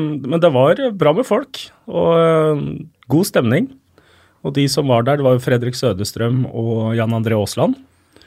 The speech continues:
først, og så var det Cecilie Olsen fra Manglerud Star og Håkan Sødegren, og så dukket Kasper Wikestad opp. Fikk jo litt temperatur på slutten da han og Håkan Sødegren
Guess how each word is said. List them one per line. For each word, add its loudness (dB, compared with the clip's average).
først, 0
og -6
så -4
var 0
det 2
Cecilie -2
Olsen -4
fra -6
Manglerud -2
Star -2
og -4
Håkan 0
Sødegren, 0
og -6
så -2
dukket -6
Kasper -2
Wikestad 0
opp. -20
Fikk -4
jo -2
litt 0
temperatur 0
på -6
slutten -2
da 2
han -2
og 0
Håkan -2
Sødegren -2